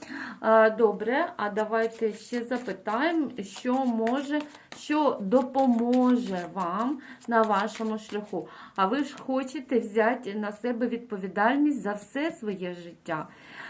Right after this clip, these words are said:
А, по колісниці це відповідальність. Е, це я, а, бачите, управляю і ч-, і чорним, і білим,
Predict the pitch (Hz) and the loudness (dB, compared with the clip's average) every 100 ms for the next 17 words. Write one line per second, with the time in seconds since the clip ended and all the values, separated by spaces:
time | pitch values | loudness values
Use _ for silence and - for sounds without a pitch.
0 | - - 208 214 226 226 240 226 226 - | -6 2 4 6 4 2 2 0 -4 -2
1 | 233 254 262 262 - 226 240 226 233 - | 0 0 -2 -2 4 4 4 2 -2 0
2 | 214 196 190 247 285 247 180 160 - - | 0 0 2 4 4 4 0 -4 -10 -18
3 | - 330 - - - 214 214 208 196 - | -20 -20 -18 -16 0 4 6 6 2 6
4 | 226 240 233 214 - - 196 196 226 247 | 6 8 6 4 0 -10 0 8 8 10
5 | 233 - - - - - - - - 202 | 6 4 -6 -20 -20 -20 -20 -12 -4 0
6 | 202 190 247 - 233 214 - 262 247 247 | 4 4 4 2 0 2 2 2 2 6
7 | 247 233 262 254 240 233 - - 262 302 | 6 6 6 6 4 2 -2 0 2 2
8 | - 262 - 269 294 - 262 269 254 262 | 0 -4 2 2 2 4 6 6 6 4
9 | 254 254 240 247 233 220 175 170 143 131 | 4 2 2 2 4 4 4 0 -4 -6